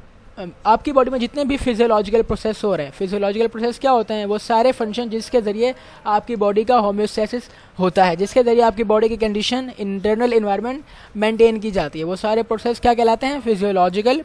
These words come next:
process कहलाते हैं। तो आपकी body में ये एक check and balance system मौजूद है। वो check and balance system क्या है? वो check and balance system ऐसा है कि वो आपकी body की इंटरनल environment को maintain करता है। तो जो check and balance system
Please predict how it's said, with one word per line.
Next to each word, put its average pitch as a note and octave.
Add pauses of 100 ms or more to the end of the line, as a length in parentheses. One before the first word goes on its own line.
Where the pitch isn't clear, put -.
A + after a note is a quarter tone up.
process G3+
कहलाते D3+
हैं। D3 (500)
तो B3+
आपकी B3
body B3+
में G#3+ (320)
ये A#3+ (100)
एक C4+
check B3+
and C4
balance G#3+
system G#3+
मौजूद F3
है। D3
वो E3+
check A3
and B3
balance B3
system C4
क्या C4+
है? C4+ (220)
वो G#3+
check A3+
and B3
balance A#3+
system A#3
ऐसा A3+
है B3
कि A#3
वो A3+
आपकी G#3+
body G#3
की G#3
इंटरनल A3
environment F#3+
को A#3+
maintain G3+
करता D#3+
है। C#3 (260)
तो A#3+
जो C4+
check C4+
and C#4+
balance B3
system A#3